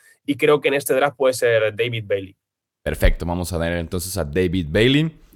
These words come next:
Speaker 2: el edge de Texas Tech, a los Dallas Cowboys y tienes el pick cuatro con los Titans.
Speaker 1: Yo este lo tengo muy claro desde el principio, va a ser Jeremiah Love. Eh, a mí
Speaker 2: Ok.
Speaker 1: Jeremiah Love me parece el mejor jugador de todo el draft, eh,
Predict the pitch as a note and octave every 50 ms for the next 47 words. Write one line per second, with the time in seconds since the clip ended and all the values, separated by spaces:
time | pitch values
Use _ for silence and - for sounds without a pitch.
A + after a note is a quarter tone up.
0 | - - - _ _ - F2 F#2 F2 F#2+ G2 - - - G#2 F#2+ - G#2 F#2 -
1 | - G2 F#2 - - A#2+ B2+ B2+ - F#2+ G2+ G2 F#2+ F#2+ G2 F#2+ G2 F2+ - -
2 | C3+ C#3+ D#3+ F#3+ G#3 A#3 - - - A#3 A3+ - - G#2+ A2+ A2 G#2+ G#2 F2 -
3 | - - - - A2 G#2+ - G2 F#2 - F#2 F2 E2+ - - E2+ E2 - - D2
4 | D2+ - - - - - - - - _ _ _ _ _ _ _ - C#3 C4 C#4
5 | C#4+ - E4+ D#4+ C4 A3+ - A3+ C4+ D4 D4 B3+ A3+ A#3 A3+ D#3+ D#3 F3 G3+ A#3
6 | B3+ A3+ G3+ E3 F#3 F3 D#3 A#2 D#3 D#3 C3+ A#2 - F#3+ G3 D#3+ - A3 B3 D4+
7 | - D4+ - _ _ _ - G3+ A3 - A3+ A#3 F#3 A3+ G3+ E3+ D3 C#3 D3+ C#3+
8 | A2+ G2 F#2+ G#2+ A2+ - - - - B2 C3 C3+ C3 C3 B2+ A#2+ - - C#3+ F3
9 | B3 C#4+ D4+ C4 G#3 G#3 G#3+ A3 A3 G#3 F#3 A3 A3+ A3 G3+ F#3 E3 D#3+ D#3 E3
10 | E3 A3+ G#3+ G3 F#3 E3+ D#3 - F3+ F#3+ G#3+ - - F3+ E3+ F3+ F#3 F#3+ E3+ D3
11 | D3 D#3 C3 A#2 A2 G#2 G2 F#2+ - _ _ - - A#2 A#2 A2+ A2 A2 A2 A2+
12 | A#2